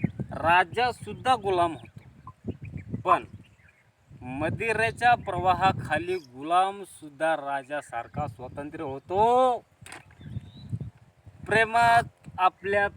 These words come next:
प्रेयसीच्या, आपल्या प्रणयिनीच्या लाथा खाव्या लागतात, पण मदिरेच्या जोरावर उभ्या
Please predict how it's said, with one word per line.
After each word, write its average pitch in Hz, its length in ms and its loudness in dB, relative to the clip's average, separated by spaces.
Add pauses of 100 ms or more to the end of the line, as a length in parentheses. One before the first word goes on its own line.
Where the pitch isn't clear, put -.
प्रेयसीच्या, 170 880 -6 (580)
आपल्या - 420 4 (220)
प्रणयिनीच्या 220 920 0
लाथा 185 440 2
खाव्या 120 300 -6
लागतात, 107 360 -12 (1700)
पण 139 180 -4 (140)
मदिरेच्या 185 800 -4
जोरावर 151 680 -6
उभ्या 147 460 -4